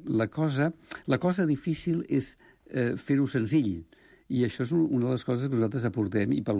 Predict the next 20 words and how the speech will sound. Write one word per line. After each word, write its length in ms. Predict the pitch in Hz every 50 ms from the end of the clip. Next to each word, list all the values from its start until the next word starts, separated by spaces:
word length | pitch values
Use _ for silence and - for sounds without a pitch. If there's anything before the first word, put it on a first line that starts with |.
| 98
tant, 240 | 92 95 95 104 135 - 165
és, 260 | 113 101 - - -
és, 300 | - - 113 - - -
és 320 | - 120 - - 120 98
aquest 240 | 104 92 107 98 -
tema, 320 | - 123 113 110 120 131 139 - - - - - - _
per 140 | - 123 107 101
nosaltres, 640 | 101 - 104 101 98 95 - 110 117 107 - - - - _ _
tan, 480 | _ 113 95 101 101 107 110 113 113 117 - - - - -
el 140 | - - 101
tenim 260 | 104 104 107 101 101
tan 200 | - 110 107 104
per 160 | - 117 101
la 120 | 113 117 117
mà 240 | 120 123 131 143 139 - - - - - _
que 140 | _ - 123 117
jo 120 | 113 123 127
ja 100 | 147 156
no, 200 | 151 135 117 -
no, 400 | 131 120 107 107 107 101 98 92